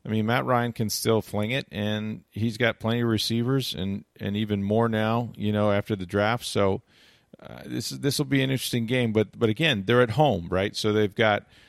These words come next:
Dallas at home on the opener, and then Atlanta at home. Win, win. And then now for me, this is where the N F L kinda got, uh, a little testy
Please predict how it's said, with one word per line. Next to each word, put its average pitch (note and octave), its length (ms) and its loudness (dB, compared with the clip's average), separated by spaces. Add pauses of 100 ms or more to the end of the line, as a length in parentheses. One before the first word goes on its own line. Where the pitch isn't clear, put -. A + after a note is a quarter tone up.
(200)
Dallas C3 440 4
at C3 100 2
home B2+ 460 0
on A2 240 -2
the G#2+ 100 2
opener, A2 640 2
and G#2 180 -4
then G2 140 0
Atlanta A2+ 520 0
at G#2 100 2
home. G#2 400 0 (180)
Win, A2 580 0 (200)
win. A2 720 -2 (600)
And C3 180 2
then D#3 160 4
now A#3 320 4
for F#3 260 2
me, D#3+ 540 0
this D#3+ 300 0
is B3 100 -4
where F#3 460 4
the C#3 120 0
N C#3 100 0
F C3 160 0
L B2 400 6
kinda D3+ 600 -2
got, C3 460 2
uh, A2+ 880 2 (200)
a A#2 80 -8
little A#2 200 0
testy G#2 560 -4